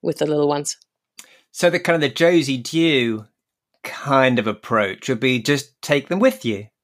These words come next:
Speaker 2: and you have a trailer on the back, you've got a Burley trailer or whatever, and they just come with you, and you can go, you can still do incredibly exotic trips.
Speaker 1: Absolutely. Absolutely. I, I, I think you need to think about exotic in a different way,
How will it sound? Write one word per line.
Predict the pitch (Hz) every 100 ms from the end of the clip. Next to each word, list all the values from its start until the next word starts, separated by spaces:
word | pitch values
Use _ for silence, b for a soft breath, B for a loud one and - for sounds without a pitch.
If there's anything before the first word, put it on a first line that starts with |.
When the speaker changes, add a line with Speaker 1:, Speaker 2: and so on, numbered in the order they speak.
| _ _ _ -
Speaker 2:
and | 131 127 123
you | 123
have | 127
a | 120
trailer | - 139 139 123
on |
the | 113
back, | 107 127 165 -
you've | 107
got |
a | 101
Burley | - 120 123
trailer | 110 113 113 143 123
or | 95
whatever, | 104 107 139 156 - B B B _ -
and | 139 151
they | 160
just | 160 -
come | 139
with | 139 - -
you, | 156 156
and | 151
you | 151
can | 151
go, | 147 151 151 -
you | -
can | 208
still | 214
do | 330
incredibly | 143 135 147 131
exotic | 123 131 127 127
trips. | - 214 - _ - - _ _ _ _ _ _ _ _ _ _ B B B B
Speaker 1:
Absolutely. | 226 226 247 247 240 220 B B
Absolutely. | 196 202 214 202 196
I, | 170 170 185 190
I, |
I | 185
think | 226
you | 202
need | 208 185
to | -
think | - 214
about | 214 180 165 - -
exotic | 190 175 175 190
in | 180
a |
different | 170 170 151
way, | 156 156 262